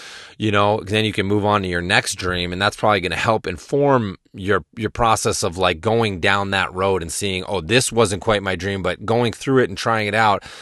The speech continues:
and, and realizing, "I actually don't wanna do this, and I actually do wanna do this thing or this thing or this thing." So, you, you know, don't sit there and idealize your dream and put it on a pedestal and wait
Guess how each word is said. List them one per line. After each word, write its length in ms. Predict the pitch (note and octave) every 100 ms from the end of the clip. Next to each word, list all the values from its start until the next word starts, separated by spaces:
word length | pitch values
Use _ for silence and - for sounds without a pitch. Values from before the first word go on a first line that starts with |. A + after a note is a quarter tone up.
| -
and, 220 | - F#2+ -
and 260 | G2+ F#2 F2
realizing, 400 | A#2 A#2+ G2 F2+
"I 120 | F2+
actually 260 | G#2+ - D#2
don't 300 | F#2 C3+ G#2
wanna 160 | G2
do 180 | F#2 G2
this, 300 | F#2 F#2 -
and 140 | G2 F#2+
I 60 |
actually 240 | G#2+ - D#2+
do 140 | B2
wanna 200 | A2 F#2+
do 160 | E2+ D#2
this 340 | F2 D3+ -
thing 200 | G#2+ E2+
or 100 | F2
this 220 | A2+ C3
thing 160 | G2+ F2+
or 60 | F2+
this 180 | A#2+ -
thing." 160 | -
So, 240 | - G2 F2 - - - - - - _ _ -
you, 200 | G#2+ -
you 140 | B2
know, 100 | A#2
don't 340 | F#2 C#3 E3+ -
sit 360 | - E3+ -
there 280 | C3+ B2 G2
and 140 | G#2
idealize 760 | G2+ F#2+ D#2 A2+ A#2 G#2+ G#2 F#2
your 120 | F#2
dream 240 | F2+ G#2+
and 120 | F#2+ D#2+
put 180 | A#2+
it 100 | A2
on 120 | G#2 F#2
a 80 |
pedestal 600 | - G#2 G#2 - - F2 F2
and 380 | F2+ F2 E2
wait 260 | F2 A2